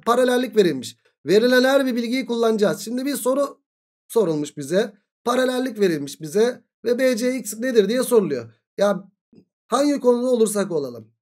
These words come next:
Bir uzunluk isteniliyorsa ya dik üçgen ya benzerlik. Bakacağız şimdi. Dik üçgen yok. O zaman ne arayacağız? Benzerlik. E, benzerlik için açıya dalmak önemli. Dalalım açıya. E hocam, burada paralellik verilmişse o zaman paralelliği kullanacağım. Verilen bilgiyi kullanmak zorundayım.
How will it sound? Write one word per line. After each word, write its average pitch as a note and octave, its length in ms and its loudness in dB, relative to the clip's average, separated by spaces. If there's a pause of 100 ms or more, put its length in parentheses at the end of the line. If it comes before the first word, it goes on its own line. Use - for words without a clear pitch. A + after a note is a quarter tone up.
(120)
Bir C4 260 0
uzunluk B3 380 -2
isteniliyorsa A3 760 0 (300)
ya A3+ 220 2
dik G#3+ 160 -8
üçgen A3+ 760 0
ya A3+ 240 6
benzerlik. D3+ 600 0 (260)
Bakacağız G3 480 2
şimdi. A#2 320 -14 (300)
Dik A3 160 -4
üçgen A3 280 2
yok. C4 440 4
O F3 80 -4
zaman A3+ 400 0
ne F#3+ 180 -2
arayacağız? E3+ 540 -4
Benzerlik. C3+ 500 -4 (340)
E, D#3+ 100 -2
benzerlik G#3+ 420 2
için B3 140 -10
açıya A3 360 2
dalmak B3 340 0
önemli. C4 500 2 (280)
Dalalım C4 320 4
açıya. G#3 560 0
E E3 80 -2
hocam, G#3+ 460 2
burada A#3 360 2
paralellik G#3 460 0
verilmişse A#3 400 2
o G#3 100 4
zaman A#3 360 -2
paralelliği C#3+ 480 -6
kullanacağım. E3 540 -2
Verilen G3+ 380 -2
bilgiyi C4 280 -2
kullanmak A3+ 440 -2
zorundayım. G3+ 400 2